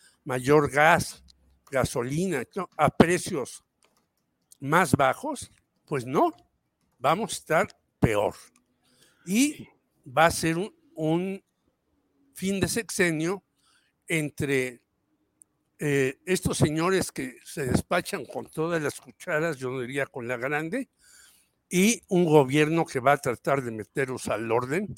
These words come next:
Y creo que ese es el asunto de la reforma energética, que va a ser un pimponeo, y no hablo ya de litio, porque creo que más adelante vamos a hablar,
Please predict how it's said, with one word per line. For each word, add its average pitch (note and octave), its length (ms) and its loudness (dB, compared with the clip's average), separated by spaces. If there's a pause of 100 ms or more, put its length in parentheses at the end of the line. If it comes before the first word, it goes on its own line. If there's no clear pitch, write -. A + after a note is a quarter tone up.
(680)
Y D#3 100 -6
creo E3 460 6
que D#3 340 0 (100)
ese F#3 280 4
es - 120 -2
el C#3 140 0
asunto D3+ 480 -2
de B2+ 100 0
la A#2+ 140 -2
reforma C3+ 600 -2 (640)
energética, E3 840 0 (680)
que C3+ 160 -2
va D3+ 100 6
a D#3 60 6
ser E3 360 2 (920)
un E3 160 -2
pimponeo, D#3 800 2 (160)
y C#3 100 -6
no C#3 180 2
hablo C#3 240 4
ya C3+ 340 2 (200)
de D#3 220 0
litio, E3 400 -2
porque B2 280 -10
creo D3 240 -4
que - 120 -12
más A#2+ 240 -6
adelante A#2+ 420 -4
vamos A2+ 340 -6
a F#3 40 0
hablar, D#3 440 0